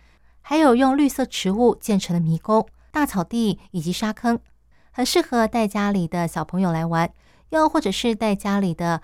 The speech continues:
猫猫狗狗一起出来散散步，让他们活动活动。中午过后，树上的花朵被风吹落，散落到地上，把地上装点成了一片金黄色的地毯，那又是另外一种美景了。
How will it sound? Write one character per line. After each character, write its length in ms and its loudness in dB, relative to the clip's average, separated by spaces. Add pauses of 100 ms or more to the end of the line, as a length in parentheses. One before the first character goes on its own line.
(160)
猫 140 0
猫 120 6
狗 220 -4
狗 300 -2
一 60 -4
起 120 -6
出 240 -8
来 240 0
散 160 -6
散 160 -4
步， 240 2 (220)
让 200 -2
他 120 -4
们 120 0
活 280 -6
动 180 -2
活 100 -6
动。 220 -2 (680)
中 160 0
午 60 2
过 180 -4
后， 420 0 (180)
树 220 -2
上 160 -2
的 80 2
花 240 0
朵 380 0 (120)
被 160 0
风 220 -2
吹 240 -2
落， 300 0 (100)
散 320 2
落 160 2
到 140 -2
地 120 -4
上， 300 -4 (600)
把 100 -2
地 160 2
上 320 4
装 200 0
点 220 -2
成 180 -6
了 120 0
一 80 -4
片 300 -2 (160)
金 220 -4
黄 260 -4
色 160 -6
的 100 -8
地 140 -4
毯， 220 -8 (380)
那 100 -2
又 180 4
是 260 0
另 300 0
外 160 4
一 40 0
种 160 -2
美 160 0
景 180 0
了。 180 -4